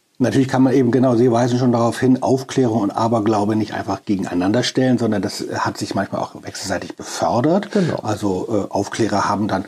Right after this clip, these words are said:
Speaker 1: also mein liebstes Beispiel ist, dass, äh, Johann Joachim, Johann, äh, Semmler, einer der bedeutendsten, äh,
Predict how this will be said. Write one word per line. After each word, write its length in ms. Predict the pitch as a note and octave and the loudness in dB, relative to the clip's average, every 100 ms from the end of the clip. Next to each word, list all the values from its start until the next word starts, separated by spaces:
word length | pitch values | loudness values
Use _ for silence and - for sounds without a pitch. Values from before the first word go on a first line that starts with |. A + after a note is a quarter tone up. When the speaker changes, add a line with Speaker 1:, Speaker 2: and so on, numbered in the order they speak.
| - - - | -10 -20 -16
Speaker 1:
also 160 | G#2 A2 | -8 -4
mein 380 | G#2+ G#2 G2 - - | -2 -2 -4 -4 -2
liebstes 320 | D3 C3+ - | 0 0 0
Beispiel 340 | A#2+ A#2 - | -2 0 0
ist, 260 | - A2 - | -2 -4 -8
dass, 240 | G2+ - | -8 -8
äh, 200 | - G#2 | -12 -10
Johann 400 | F#2+ G#2+ G#2 G#2 | -6 -4 -2 -2
Joachim, 360 | G2+ F#2 G2+ G2+ A2+ | -2 -2 -6 -6 -2
Johann, 420 | G#2+ A2+ G#2+ G2+ | 0 0 0 -4
äh, 360 | G2+ F#2+ F#2 | -4 -6 -6
Semmler, 760 | F#2+ F#2 A2+ D3+ E3+ G3+ F3+ G#2 | -4 0 4 6 6 4 0 -2
einer 220 | G2 G2+ | -2 -2
der 200 | F2 E2 - | -2 -6 -8
bedeutendsten, 840 | F#2+ - G#2+ B2+ A#2 - A#2 G2+ - - - - A2 | -10 -2 0 0 -2 0 0 0 -2 -12 -18 -16 -6
äh, 280 | G2 F2+ | -4 -4